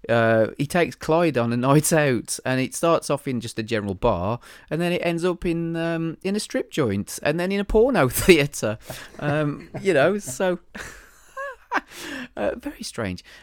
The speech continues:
Um, now, so, uh, the, the cast, uh, for, uh, Any Which Way You Can, uh, vast majority of them are recurring characters that appeared in the first one. So you've got Clint Eastwood as Philo Beddoe, um,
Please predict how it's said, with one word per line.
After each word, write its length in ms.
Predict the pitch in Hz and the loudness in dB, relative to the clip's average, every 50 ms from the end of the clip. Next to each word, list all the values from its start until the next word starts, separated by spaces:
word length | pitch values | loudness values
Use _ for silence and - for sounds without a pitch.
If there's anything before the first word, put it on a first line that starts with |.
| - - | -8 -2
Um, 240 | - 208 220 208 - _ _ - | 0 0 0 0 -4 _ _ -4
now, 300 | 233 269 339 214 120 - _ _ _ _ _ _ _ _ _ _ _ _ _ _ _ _ _ - - - _ | -2 2 2 2 0 -2 _ _ _ _ _ _ _ _ _ _ _ _ _ _ _ _ _ -14 -14 -12 _
so, 260 | - - 170 170 175 | -4 0 0 0 0
uh, 40 | - - - 170 175 | -2 -6 -12 -16 -16
the, 240 | 175 156 170 170 - - | -12 -8 -6 -6 -4 -4
the 60 | 180 | -6
cast, 500 | 175 - 214 220 - - - - - - - - | -4 -4 -6 -6 -6 -8 -8 -8 -10 -12 -12 -8
uh, 360 | - 143 139 135 135 127 120 - _ | -6 -4 -4 -2 -2 -2 -2 -4 _
for, 600 | _ - - - 135 127 123 120 113 113 - - _ _ _ _ - | _ -14 -8 -6 -4 -2 0 0 0 -2 -4 -6 _ _ _ _ -8
uh, 120 | 117 117 - - | -6 -6 -6 -4
Any 160 | 147 151 156 | -4 -4 -4
Which 180 | 147 147 - - | -4 -6 -6 -4
Way 100 | 135 120 | -4 -4
You 80 | 110 | -4
Can, 340 | - - 110 104 104 107 - - - | -4 -6 -6 -4 -4 -6 -8 -8 -8
uh, 160 | - - - - 151 - _ _ _ _ - | -8 -6 -6 -8 -12 -16 _ _ _ _ -16
vast 420 | - 139 139 175 208 - - - | -10 -4 -4 -4 -4 -4 -10 -10
majority 480 | - 95 - 151 160 147 123 - - 107 | -10 -8 -4 -4 -2 -4 -4 -6 -8 -12
of 120 | 98 95 | -12 -10
them 300 | 104 98 98 98 101 - - - | -8 -8 -6 -6 -8 -8 -10 -8
are 420 | - 113 110 110 107 107 107 - - | -6 -6 -4 -4 -4 -4 -4 -6 -8
recurring 560 | - 110 110 - _ - - 131 120 113 107 104 | -10 -12 -12 -12 _ -12 -8 -6 -6 -6 -6 -6
characters 440 | - 113 110 - - - 117 113 - | -6 -8 -8 -8 -8 -10 -14 -14 -10
that 160 | - 113 - | -10 -10 -10
appeared 260 | - - 127 123 123 | -8 -10 -10 -10 -8
in 80 | 131 135 | -10 -10
the 60 | - | -8
first 280 | - 175 196 202 - | -6 -6 -6 -6 -6
one. 140 | - 104 92 | -8 -8 -8
So 140 | - - 101 | -8 -10 -10
you've 120 | 101 104 | -10 -8
got 200 | - - - _ | -8 -8 -8 _
Clint 200 | - 139 156 - | -6 -8 -6 -6
Eastwood 300 | - 117 113 - - 131 131 | -6 -8 -8 -8 -10 -10 -12
as 100 | 113 - | -12 -14
Philo 460 | - _ - 123 120 113 110 107 101 101 - - | -14 _ -6 -2 -2 -2 -2 -2 -4 -6 -6 -4
Beddoe, 340 | 120 110 104 113 135 170 - - - - - - - - - - - | -4 -2 -2 -2 -4 -4 -8 -12 -20 -20 -20 -20 -20 -20 -18 -12 -6
um, 500 | - 117 113 113 110 110 110 110 110 110 | -4 -4 -2 -2 -2 -2 -2 -2 -4 -6